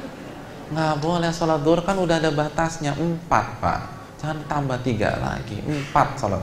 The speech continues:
duhur itu, ada batas. Kalau sholat ada batas, mungkinkah toleransi secara mutlak?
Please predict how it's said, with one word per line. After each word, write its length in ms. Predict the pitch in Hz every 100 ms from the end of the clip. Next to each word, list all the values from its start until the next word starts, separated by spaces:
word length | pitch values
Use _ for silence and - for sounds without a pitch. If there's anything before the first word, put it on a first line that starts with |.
| 98
duhur 200 | 95 92
itu, 240 | 85 87 87 -
ada 240 | - 131 113
batas. 600 | 95 87 92 85 - - - -
Kalau 240 | - 160 147
sholat 240 | 143 123 117
ada 160 | 107 95
batas, 480 | 87 85 120 117
mungkinkah 560 | 139 131 165 147 139 117
toleransi 560 | 110 104 101 101 98 98
secara 320 | - 104 101
mutlak? 480 | 110 104 123 151